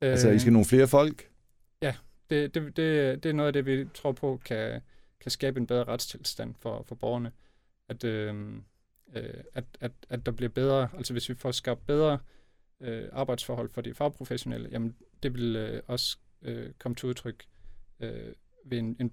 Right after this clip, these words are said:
Speaker 2: forbedret retstilstand for borgerne.
Speaker 1: Ja.
Speaker 2: Øh, og vi, vi skal også kigge på sådan noget som, øh, øh, heldigvis har vi fået en borgerrådgiver igen. Der har været en, øh, lang periode i den sidste
Speaker 1: Så er du en borgerrådgiver?
Speaker 2: Ja.
Speaker 1: Ja.
Speaker 2: Ja.
Speaker 1: Hvad?
Speaker 2: Øhm,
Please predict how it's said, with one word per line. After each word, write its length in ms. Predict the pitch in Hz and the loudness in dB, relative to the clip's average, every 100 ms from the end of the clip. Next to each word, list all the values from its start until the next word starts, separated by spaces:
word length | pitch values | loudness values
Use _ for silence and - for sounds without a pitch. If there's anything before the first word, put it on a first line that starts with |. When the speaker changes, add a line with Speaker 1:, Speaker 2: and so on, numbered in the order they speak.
| - | -6
Speaker 2:
forbedret 420 | - 120 123 117 117 | -16 -4 -2 -2 -4
retstilstand 600 | 120 - 120 - 117 117 | -6 -6 -8 -8 -10 -10
for 120 | 120 | -8
borgerne. 340 | 117 123 120 - - | -4 -2 -4 -6 2
Speaker 1:
Ja. 100 | 101 - - - - - - - _ _ _ _ - | 4 4 -4 -18 -20 -20 -20 -20 _ _ _ _ -10
Speaker 2:
Øh, 120 | 127 135 - - | -8 -10 -12 -6
og 140 | 120 | 0
vi, 140 | 131 | 2
vi 140 | 127 131 | 4 2
skal 140 | - | 2
også 160 | 143 139 | 2 0
kigge 240 | - 147 | 0 -2
på 100 | 135 | 0
sådan 140 | 135 143 | 0 4
noget 140 | 139 | 4
som, 260 | 139 127 123 | 4 4 4
øh, 440 | 117 113 113 110 - | 2 2 -2 -4 -6
øh, 320 | 123 120 123 | -4 -4 -2
heldigvis 360 | 156 151 143 - | -2 0 0 0
har 80 | |
vi 40 | 123 | 0
fået 180 | - 147 | 2 4
en 80 | |
borgerrådgiver 760 | 139 139 151 131 123 117 123 120 | 4 4 4 4 0 0 -2 -2
igen. 320 | 117 151 170 - - | 0 2 2 0 -4
Der 60 | |
har 60 | 123 | -2
været 280 | 127 139 135 | 2 2 2
en, 200 | 117 117 | 0 -2
øh, 180 | 113 123 | -4 -2
lang 180 | 139 | -2
periode 380 | 135 131 143 147 151 - | 0 2 2 2 -2 -6
i 40 | |
den 80 | 127 | -6
sidste 140 | - 151 | 2 6
Speaker 1:
Så 0 | |
er 40 | 113 | 8
du 80 | 113 | 8
en 120 | 113 | 8
borgerrådgiver? 920 | 131 139 170 135 - 156 143 104 60 - - | 8 8 8 4 6 6 6 2 0 -2 -2
Speaker 2:
Ja. 100 | 139 - - - - | -2 -4 -16 -2 6
Speaker 1:
Ja. 100 | 123 | 6
Speaker 2:
Ja. 80 | 120 - - - - - - - | 6 2 -10 -20 -20 -20 -6 4
Speaker 1:
Hvad? 240 | 131 123 | 8 8
Speaker 2:
Øhm, 480 | 123 120 120 120 | 8 4 4 2